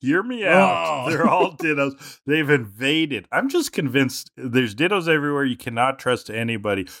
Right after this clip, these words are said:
Speaker 1: What is the government hiding from us, folks?
Speaker 2: Everything.
Speaker 1: Wow, I never
Speaker 2: They
Speaker 1: thought
Speaker 2: hide
Speaker 1: I would
Speaker 2: everything.
Speaker 1: say, "What is the government hiding from us?" on a podcast, but, uh,
Speaker 2: Get
Speaker 1: this
Speaker 2: your
Speaker 1: is what,
Speaker 2: tinfoil
Speaker 1: this
Speaker 2: hats
Speaker 1: is where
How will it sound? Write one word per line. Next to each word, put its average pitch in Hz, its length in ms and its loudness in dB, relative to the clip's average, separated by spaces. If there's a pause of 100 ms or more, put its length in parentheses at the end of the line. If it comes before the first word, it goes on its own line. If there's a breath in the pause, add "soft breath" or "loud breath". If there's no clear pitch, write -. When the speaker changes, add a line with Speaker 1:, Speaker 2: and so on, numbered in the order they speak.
Speaker 1:
What 156 140 -2
is 202 180 0
the 180 100 -4
government 156 480 0
hiding 117 500 -2
from 98 280 -6
us, 95 220 -8
folks? 104 560 -8
Speaker 2:
Everything. 113 600 -6 (260)
Speaker 1:
Wow, 135 300 2
I - 20 -6
never 262 240 -2
Speaker 2:
They - 80 -2
Speaker 1:
thought 147 220 2
Speaker 2:
hide 143 80 2
Speaker 1:
I - 20 0
would 139 160 -6
Speaker 2:
everything. - 80 -14
Speaker 1:
say, 139 100 2
"What 117 200 0
is 117 180 -2
the - 180 0
government 123 560 0
hiding 104 360 0
from 110 260 -2
us?" 117 180 -4
on 107 120 0
a 92 80 -2
podcast, 95 720 -2 (100)
but, 95 200 -6
uh, 92 100 -8 (240 loud breath)
Speaker 2:
Get 165 140 2
Speaker 1:
this 208 80 6
Speaker 2:
your 208 80 6
Speaker 1:
is 170 100 2
what, 226 160 4
Speaker 2:
tinfoil 240 200 2
Speaker 1:
this 208 100 8
Speaker 2:
hats 220 140 2
Speaker 1:
is 165 40 -10
where 185 100 2